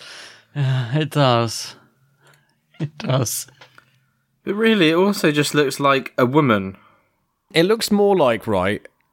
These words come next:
Speaker 3: if someone did a birthday cake, like, your mum knows you like Shakespeare, <laughs> and she does a birthday cake picture of it.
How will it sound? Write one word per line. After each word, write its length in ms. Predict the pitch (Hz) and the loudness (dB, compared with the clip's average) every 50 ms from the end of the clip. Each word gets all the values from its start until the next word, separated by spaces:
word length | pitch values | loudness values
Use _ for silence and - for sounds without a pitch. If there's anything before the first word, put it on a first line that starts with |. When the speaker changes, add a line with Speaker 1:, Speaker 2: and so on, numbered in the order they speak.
| _ _ _ - | _ _ _ -4
Speaker 3:
if 120 | 120 113 | -4 -2
someone 680 | - - - 139 123 120 123 120 120 117 117 113 113 - - - - - | -2 0 0 0 0 2 2 2 2 2 0 -2 -4 -6 -8 -12 -8 -4
did 140 | 117 110 | -2 -2
a 40 | 110 | -2
birthday 600 | 107 - - 127 120 117 113 - - 107 98 92 | -2 0 2 4 4 4 2 2 0 0 0 0
cake, 420 | - - 98 85 85 87 82 - - | 0 -2 -2 -2 -2 -4 -6 -4 -4
like, 220 | 107 101 104 - | -4 -4 -2 -2
your 100 | 120 117 | -2 0
mum 400 | 123 135 127 120 117 113 110 110 | 2 2 2 2 2 0 -2 0
knows 300 | 110 107 107 107 101 - | 0 2 2 0 0 -2
you 60 | 107 | 0
like 200 | 107 104 98 - | 0 0 0 0
Shakespeare, 680 | - - 113 104 82 - - - 95 87 85 85 90 - - 175 147 - - - 719 - - 740 | -2 0 0 0 0 -2 -6 -4 -4 -4 -4 -4 -8 -6 -4 -4 -2 -2 -2 -4 -2 -2 -4 -2
<laughs> 500 | 698 - 698 698 679 640 659 622 - - | -2 -4 -4 -2 -2 -2 -2 -4 -4 -2
and 160 | - 131 - | 0 0 2
she 180 | - - - 147 | 2 2 0 0
does 380 | - - 151 - 202 185 147 - | 0 2 2 2 2 2 0 0
a 100 | - 151 | -2 0
birthday 680 | - 175 165 160 175 160 175 175 - - 139 123 - - | 0 2 2 4 4 4 2 2 2 2 2 2 2 0
cake 1040 | - - 120 107 101 104 104 - 147 110 104 - - - 156 - 170 - - - | 0 0 0 2 2 0 0 -2 -4 -6 -6 -10 -12 -14 -10 -8 -8 -6 -6 -2
picture 520 | - 160 139 - - - - 123 110 104 | 0 0 0 0 -2 -2 0 2 2 2
of 120 | 101 92 95 | 2 2 2
it. 260 | 92 90 90 82 - | 2 0 0 -2 -6